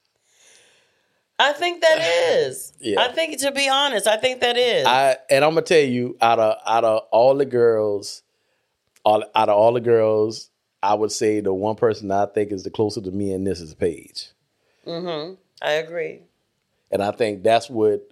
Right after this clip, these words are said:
Speaker 2: what stopped her in her younger years from blossoming into who she is now.
Speaker 1: Yeah.
Speaker 2: So, but I, I do, I do think, because I don't think like other people.
Speaker 1: Yeah.
Speaker 2: I do think
Speaker 1: I
Speaker 2: different.
Speaker 1: know.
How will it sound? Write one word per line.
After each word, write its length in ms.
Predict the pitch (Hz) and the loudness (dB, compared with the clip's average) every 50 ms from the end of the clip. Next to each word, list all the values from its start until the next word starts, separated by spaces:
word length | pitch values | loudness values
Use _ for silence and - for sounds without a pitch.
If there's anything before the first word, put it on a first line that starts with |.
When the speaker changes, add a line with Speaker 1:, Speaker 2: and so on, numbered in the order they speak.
| _ - | _ -16
Speaker 2:
what 260 | 107 95 107 110 107 | -6 -2 -2 -2 -2
stopped 440 | - - - 127 113 110 107 - - - | -2 -2 0 0 0 0 0 -4 -6 -6
her 420 | 117 107 101 98 95 98 - - _ _ _ - | -4 -2 -2 -2 -4 -6 -6 -10 _ _ _ -8
in 140 | 107 98 95 | -6 -6 -4
her 140 | 110 107 101 | -2 -4 -2
younger 340 | 98 107 110 107 110 107 101 | 0 0 0 0 -2 -4 -6
years 480 | 98 101 98 95 95 92 92 92 90 - | -6 -6 -4 -4 -4 -2 -4 -4 -6 -8
from 260 | - - 98 90 82 | -8 -6 -6 -6 -4
blossoming 760 | 92 98 101 101 95 - 101 92 90 90 87 87 82 82 - _ _ _ _ _ | -2 -2 0 0 -2 -4 -8 -12 -10 -10 -10 -12 -12 -14 -18 _ _ _ _ _
into 300 | - 101 98 - - 95 | -14 -12 -12 -10 -10 -10
who 140 | 87 98 101 | -10 -8 -10
she 260 | 92 - 107 98 92 | -10 -8 -6 -6 -6
is 160 | 87 87 82 85 | -6 -6 -8 -10
now. 400 | 87 87 78 78 82 - - _ _ _ - | -10 -10 -12 -12 -16 -20 -20 _ _ _ -20
Speaker 1:
Yeah. 440 | 175 175 175 165 151 147 151 156 160 | -16 -10 -8 -8 -8 -8 -10 -14 -12
Speaker 2:
So, 580 | 160 - 107 101 95 92 92 92 87 85 - _ _ _ _ _ - | -6 -2 -2 0 0 0 -2 -4 -6 -8 -12 _ _ _ _ _ 0
but 140 | 107 123 123 | 2 4 4
I, 180 | 127 131 135 - | 4 2 2 2
I 180 | 120 123 131 | 2 2 2
do, 400 | 127 120 127 135 135 139 139 135 - | 0 0 -4 -4 -2 -2 -4 -2 0
I 160 | 113 117 120 | 2 0 0
do 200 | 120 139 139 143 | 0 -2 -4 -4
think, 420 | 139 120 98 92 92 92 - _ - | -4 -4 -4 -4 -6 -8 -12 _ -8
because 240 | 147 135 147 135 127 | -6 -2 0 2 2
I 120 | 127 135 | 2 2
don't 280 | 147 156 147 - - - | 2 0 -2 -4 -6 -8
think 240 | - 104 95 87 82 | -8 -8 -8 -8 -8
like 260 | 87 87 85 - - _ _ _ _ _ _ _ _ _ _ _ _ - | -8 -6 -6 -8 -10 _ _ _ _ _ _ _ _ _ _ _ _ -12
other 160 | 87 85 85 85 | -12 -10 -10 -12
people. 420 | - - 85 76 - _ - - _ _ _ _ _ | -14 -14 -16 -16 -16 _ -20 -20 _ _ _ _ _
Speaker 1:
Yeah. 380 | - 147 139 127 123 120 120 127 131 _ _ _ - | -12 -8 -8 -8 -8 -8 -12 -16 -20 _ _ _ -6
Speaker 2:
I 120 | 87 98 | -6 -4
do 220 | 98 98 113 113 | -4 -4 -4 -6
think 340 | 113 - 101 90 85 78 80 _ _ _ - | -6 -6 -8 -8 -10 -12 -18 _ _ _ -12
Speaker 1:
I 20 | 95 | -8
Speaker 2:
different. 280 | 101 160 180 190 190 | -6 -6 -6 -6 -6
Speaker 1:
know. 380 | 170 139 127 120 117 120 127 | -4 -4 -4 -6 -8 -10 -14